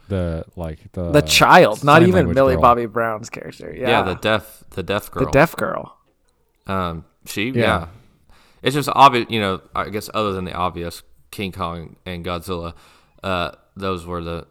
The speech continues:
Speaker 3: main characters. But for the humans, there were so many different things happening, so many different, like, random storylines, and just, oh,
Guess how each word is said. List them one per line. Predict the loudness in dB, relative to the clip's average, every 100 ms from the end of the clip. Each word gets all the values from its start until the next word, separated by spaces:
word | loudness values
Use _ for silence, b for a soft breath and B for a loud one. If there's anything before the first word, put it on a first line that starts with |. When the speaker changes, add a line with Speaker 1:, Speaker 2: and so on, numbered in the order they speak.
| _ _ _ _ _ -14
Speaker 3:
main | -8 -4 -6 -6
characters. | -8 -8 -8 -10 -10
But | -8 -10 -10 _ _ _
for | -4 -4
the | -4
humans, | -6 -8 -6 -10 -14 -20 _ _ _ _ _ -2
there |
were | -2
so | 0 0
many | 0 -4
different | -6 2 2 2
things | -6 -8 -8
happening, | -8 -6 -6 -6 -10 -14 b b -4
so | 0
many | 0 0
different, | -4 -4 -4
like, | -4
random | -2 -4 -2 -6 -6
storylines, | -8 -4 -2 -2 -4 -6 -6
and | -8 -10 -14 b b b _ _ _
just, | -6 -4 -4 -10 -20 _ _ -16 -16 -18 -10
oh, | -8 -6 -8 -12